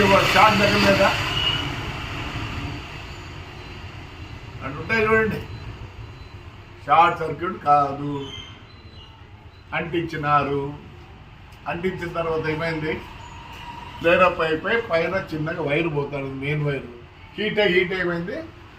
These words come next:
తెగి పడింది. రాసుకోండి, చేతికాంగోళ్ళు, ఇంకా తెలుసల్లా చేతికాంగ అయిపోయి కదా,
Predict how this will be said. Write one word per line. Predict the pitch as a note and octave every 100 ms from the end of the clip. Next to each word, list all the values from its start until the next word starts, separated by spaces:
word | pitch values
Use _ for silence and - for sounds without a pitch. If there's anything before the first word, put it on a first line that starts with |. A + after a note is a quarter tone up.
| - -
తెగి | A3 G#3 G#3 E3+
పడింది. | D#3 D3 C3 C3 - - - - - - - - -
రాసుకోండి, | F3 G#3+ A#3+ A3 E3+ - - - - - - - - - - -
చేతికాంగోళ్ళు, | G3 F#3+ G3+ G#3 G3 F3+ E3+ D3 C#3
ఇంకా | C#3+ D#3+ E3
తెలుసల్లా | D#3+ D3+ D3+ D3 - - - - -
చేతికాంగ | C3+ - G3+ G3 - - - - G#3
అయిపోయి | A#3+ C#4+ C4
కదా, | A#3+